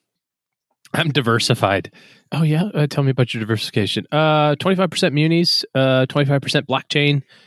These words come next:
twenty-five percent cannabis, and twenty-five percent preferred stock. <laughs> Like, what in the Sam, hello?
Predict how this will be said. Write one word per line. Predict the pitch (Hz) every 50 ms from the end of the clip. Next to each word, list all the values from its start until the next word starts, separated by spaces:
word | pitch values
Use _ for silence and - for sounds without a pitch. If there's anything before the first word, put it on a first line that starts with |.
| _ _ _ -
twenty-five | - 185 165 185 175 160
percent | 160 - 170 151 - _ _ -
cannabis, | - - 165 170 165 156 160 151 - - - - - - _ _ _ _ _ _ _ _ -
and | 139 143 139 135
twenty-five | - 147 135 127 - 123 123
percent | - 131 - 127 - -
preferred | - 107 - - 104 90 82
stock. | - - - - - - - - - - _ _ _ _ _ -
<laughs> | - - - _ _ -
Like, | 160 131 - -
what | 123 - - - 127 - -
in | 123 104
the | 95 95 92 90 -
Sam, | - - - 110 113 117 120 117 101
hello? | - 104 95 95 95 87 87 95 107 117